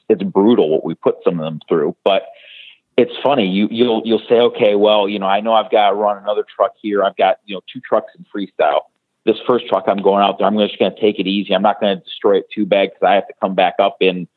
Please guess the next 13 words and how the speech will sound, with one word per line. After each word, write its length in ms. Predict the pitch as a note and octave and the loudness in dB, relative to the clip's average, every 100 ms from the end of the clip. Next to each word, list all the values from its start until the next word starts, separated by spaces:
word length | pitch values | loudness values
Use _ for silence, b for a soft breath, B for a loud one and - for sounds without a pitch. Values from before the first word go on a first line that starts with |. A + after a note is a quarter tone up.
| _ _ _ | _ _ _
twenty 320 | - G#2 G#2 F#2+ | -4 -2 0 -2
or 60 | |
thirty 300 | - A2 F#2 | 0 0 0
minutes 360 | F#2 G#2 F#2+ - - _ _ - | 0 0 0 -4 -20 _ _ -6
again 600 | E2+ F2+ A#2 F#2+ F2+ E2 - | -2 0 2 0 -4 -10 -6
and 300 | F#2 F2+ - | -4 -4 -6
run 280 | G2 F#2+ F#2 | 0 0 2
my 180 | F#2 E2 - | 0 -2 -2
second, 320 | G2 - F#2 | -2 -2 -4
you 100 | F#2 | -4
know, 380 | E2+ E2+ E2 - - | 0 0 -2 -10 -2
alias 360 | A2 G2 F#2 - - | 2 2 0 -4 -2
truck." 360 | F3+ - - | 0 0 -4